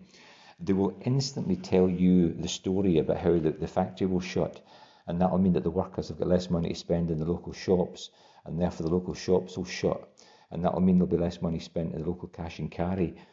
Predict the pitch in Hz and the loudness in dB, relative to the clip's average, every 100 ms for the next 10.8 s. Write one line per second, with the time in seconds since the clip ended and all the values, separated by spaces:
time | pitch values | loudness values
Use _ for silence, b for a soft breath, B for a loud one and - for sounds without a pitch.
0 | B _ - - 180 - 123 95 - - | B _ -10 -4 -4 0 -2 -2 -6 -4
1 | 101 - 104 - 87 87 - 90 92 95 | -4 -2 -4 0 -2 -2 -4 -4 -4 -10
2 | - 90 87 - 87 - 87 - 82 80 | -4 -4 -4 -8 -8 -6 -6 -6 -6 -6
3 | 78 82 - 80 82 85 80 90 85 78 | -4 -6 -4 -6 -4 -4 -4 -2 -2 -2
4 | - 85 80 - - - 101 95 - B | -4 -4 -4 -10 -10 -6 -4 -4 -6 B
5 | B B B B B - 95 - 117 - | B B B B B -6 -6 2 2 4
6 | 104 90 95 113 151 120 76 78 92 117 | 4 6 6 2 4 2 0 -2 2 2
7 | 101 73 67 _ - - 92 92 85 78 | 2 -2 -8 _ -12 -6 -2 2 2 0
8 | - - 87 - 95 82 - 87 92 82 | -4 -8 -8 -4 -4 -2 0 0 0 -2
9 | 73 - - - - 87 85 85 - 82 | -6 -10 -14 -14 -8 -4 -2 -2 -4 -6
10 | 85 - - 101 - - - | -6 -6 -4 -4 -2 -4 -4